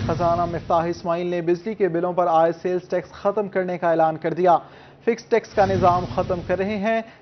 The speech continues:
सेल्स टैक्स के बगैर बिल जमा करें, जो बिल जमा हो चुके उनका सेल्स टैक्स एडजस्ट हो जाएगा। वजीर खजाना का ऐसा कहना था।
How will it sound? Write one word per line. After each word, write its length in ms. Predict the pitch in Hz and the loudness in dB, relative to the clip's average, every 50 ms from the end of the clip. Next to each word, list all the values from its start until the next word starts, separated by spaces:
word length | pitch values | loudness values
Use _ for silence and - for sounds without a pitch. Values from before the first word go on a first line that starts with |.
| - - - | -20 -6 0
सेल्स 300 | 226 214 214 214 208 - | 2 4 4 2 2 0
टैक्स 220 | - 208 202 - - | -2 -4 -4 -4 -2
के 120 | - 190 | -2 0
बगैर 360 | 185 185 180 165 175 175 170 | 2 2 2 2 2 2 0
बिल 220 | 160 156 170 165 160 | 0 -2 -2 -2 -2
जमा 340 | 143 135 160 160 165 180 175 | -2 -2 0 0 0 0 -2
करें, 260 | 170 - 190 196 208 208 | -2 0 0 0 0 0
जो 120 | 185 190 | -2 0
बिल 180 | 180 180 170 165 | 0 0 0 0
जमा 240 | 147 165 160 165 156 | 0 -2 0 0 0
हो 160 | 143 180 196 | 0 0 0
चुके 340 | 196 220 220 - 220 214 220 214 - - - - - | 0 -2 0 2 2 2 2 0 -4 -12 -20 -10 -6
उनका 360 | 214 226 233 226 240 226 208 | -4 -4 -2 0 4 4 4
सेल्स 400 | 196 - - 196 190 196 - - | 4 2 2 2 2 2 0 -2
टैक्स 320 | - 190 180 - - - - | -4 -4 -4 -2 -4 -2 0
एडजस्ट 480 | 185 170 165 - - 175 165 - - - - | 0 0 0 -2 -2 -4 -4 -4 -8 -8 -4
हो 140 | 170 180 185 | -2 -2 2
जाएगा। 340 | 190 202 202 196 190 208 208 | 2 4 4 4 4 4 4
वजीर 340 | 196 175 156 175 175 175 | 4 4 2 2 0 0
खजाना 420 | 170 - 170 147 160 156 156 165 165 | 0 -2 -2 0 0 0 0 0 -2
का 260 | 165 165 160 160 160 - | 0 2 4 4 4 2
ऐसा 220 | 156 143 - 165 | 0 -2 -2 -4
कहना 280 | 151 170 175 190 214 214 | -4 -2 -2 0 0 2
था। 160 | 208 202 196 | 4 4 2